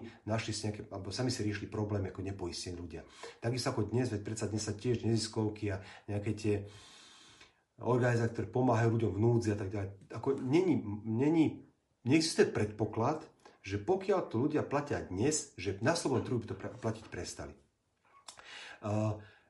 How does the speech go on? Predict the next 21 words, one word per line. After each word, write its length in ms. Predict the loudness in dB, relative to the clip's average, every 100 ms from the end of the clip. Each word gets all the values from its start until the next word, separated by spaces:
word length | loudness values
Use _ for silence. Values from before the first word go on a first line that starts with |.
| -4
zase, 560 | 2 2 4 0 0
zase 320 | -2 0 0 0
treba 240 | 2 4
uvedomiť 420 | 4 2 2 0 -2
ešte 240 | 0 0
jednu 160 | 2 2
vec, 240 | 2 0
dôležitú 720 | -6 -10 -2 2 2 2 -2
tiež, 240 | -2 -2 0
som 160 | -4
spomenul 400 | -6 -2 0 0
niekoľkokrát 640 | -2 -4 -4 -2 0 0 -2
v 420 | -10 -20 -20 _ -6
predchádzajúcich 640 | -4 0 0 0 0 -2
rozprávach, 640 | -2 -2 0 2 2 0 -8 -20 -16 -8
že, 400 | 0 0 0 -6 -18 -20 -20 _ _
že 640 | -8 -2 0 2 0 -4 -12 _ _ -10
v 100 | -6
prípade, 960 | 2 4 4 2 0 2 2 2 0 -6 -20 _
že, 560 | -8 -2 2 0 -2 -6
em, 400 | -4 0 0